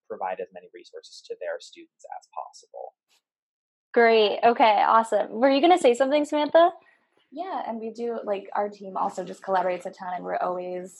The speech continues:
Speaker 3: um, looking for feedback on the platform, like, getting opinions from students as well, and just trying to see what the students need and what we
Speaker 2: Mm.
Speaker 3: can bring to them as well.
Speaker 2: Gotcha.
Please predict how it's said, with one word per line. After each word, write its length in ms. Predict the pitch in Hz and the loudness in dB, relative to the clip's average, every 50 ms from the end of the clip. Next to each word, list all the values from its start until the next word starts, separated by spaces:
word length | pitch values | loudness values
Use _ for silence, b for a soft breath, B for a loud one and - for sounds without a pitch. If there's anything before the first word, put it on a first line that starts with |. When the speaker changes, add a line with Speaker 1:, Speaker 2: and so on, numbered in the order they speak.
| - - | -12 -10
Speaker 3:
um, 300 | 196 185 180 180 175 180 | -8 -8 -8 -8 -10 -10
looking 260 | 180 196 - 185 185 | -12 -14 -14 -16 -20
for 140 | - 220 - | -18 -18 -18
feedback 760 | - - 285 285 277 262 254 247 240 233 226 220 214 202 202 _ - - | -16 -12 -12 -8 -4 -2 -2 0 0 0 0 0 -2 -4 -8 _ -14 -14
on 140 | 190 196 | -12 -12
the 80 | 208 196 | -12 -14
platform, 720 | - - 185 185 180 - - 190 180 180 185 180 185 185 | -12 -8 -8 -8 -8 -8 -12 -14 -10 -10 -10 -10 -12 -14
like, 220 | 180 170 160 165 _ _ _ _ _ _ _ _ - | -16 -16 -16 -16 _ _ _ _ _ _ _ _ -8
getting 200 | 190 185 190 190 | -8 -8 -8 -10
opinions 380 | 185 - 196 180 175 175 185 _ | -14 -14 -16 -20 -20 -20 -20 _
from 140 | - 175 175 | -20 -20 -20
students 400 | _ - 190 185 180 175 175 - | _ -18 -18 -18 -18 -18 -20 -20
as 140 | 175 175 180 | -20 -18 -12
well, 500 | 180 170 170 170 175 175 175 175 175 175 - | -10 -8 -8 -6 -8 -8 -10 -10 -10 -8 -8
and 180 | - 175 170 226 | -6 -6 -6 -6
just 180 | - 180 - - | -10 -12 -14 -16
trying 160 | - 175 170 | -18 -18 -16
to 80 | 170 170 | -18 -18
see 340 | - - 170 170 165 165 165 - | -16 -14 -14 -12 -12 -12 -12 -12
what 440 | - 175 175 175 170 165 165 151 - _ _ - - | -12 -12 -10 -8 -8 -8 -8 -10 -12 _ _ -18 -18
the 60 | 190 | -18
students 460 | - - - 285 302 262 220 - 233 | -16 -12 -10 -8 -8 -8 -8 -10 -14
need 260 | 190 180 180 175 175 175 | -16 -16 -14 -14 -14 -14
and 120 | 170 170 | -14 -12
what 160 | 170 180 - | -12 -12 -12
we 100 | - 170 | -10 -6
Speaker 2:
Mm. 140 | 240 233 226 | -4 -4 -4
Speaker 3:
can 320 | 220 208 208 208 - - _ | -4 -4 -6 -10 -14 -18 _
bring 240 | - 175 170 190 - | -16 -16 -16 -16 -18
to 80 | _ - | _ -14
them 260 | - - - - - | -12 -12 -12 -14 -16
as 120 | 185 _ _ | -20 _ _
well. 220 | - - - - _ _ _ _ _ _ _ _ _ _ _ _ _ _ _ _ _ _ _ _ _ _ - | -18 -16 -16 -18 _ _ _ _ _ _ _ _ _ _ _ _ _ _ _ _ _ _ _ _ _ _ 2
Speaker 2:
Gotcha. 540 | - 233 233 233 - - 233 214 202 202 | 4 4 4 4 4 6 6 6 6 4